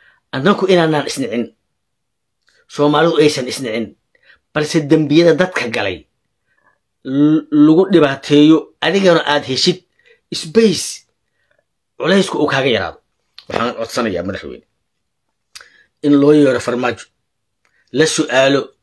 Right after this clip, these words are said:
afhayeenkiisii madaxtooyada, Cabdinuur, hadallada uu ku hadlaayo, goortii la saxiixay, ujeeddada loo saxiixay,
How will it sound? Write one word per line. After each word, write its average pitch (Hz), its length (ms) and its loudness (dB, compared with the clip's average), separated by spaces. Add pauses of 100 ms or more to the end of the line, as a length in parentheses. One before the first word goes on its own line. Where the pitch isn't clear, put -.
(720)
afhayeenkiisii 165 1040 2
madaxtooyada, 135 600 0 (180)
Cabdinuur, 113 400 -6 (840)
hadallada 156 400 2
uu 143 180 0
ku 127 100 -8
hadlaayo, 117 520 -4 (800)
goortii 170 400 2
la 151 120 4
saxiixay, 98 460 -6 (600)
ujeeddada 151 460 2
loo 151 180 4
saxiixay, 107 520 -4